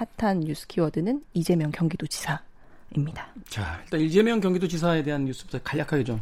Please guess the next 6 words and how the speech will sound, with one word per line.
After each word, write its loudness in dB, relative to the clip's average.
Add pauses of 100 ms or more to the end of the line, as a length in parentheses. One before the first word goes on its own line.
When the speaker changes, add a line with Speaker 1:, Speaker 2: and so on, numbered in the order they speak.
Speaker 2:
다뤄주시고. -4
Speaker 1:
네, 4
이재명 6
Speaker 2:
네. 2
Speaker 1:
경기도지사가 4
그 4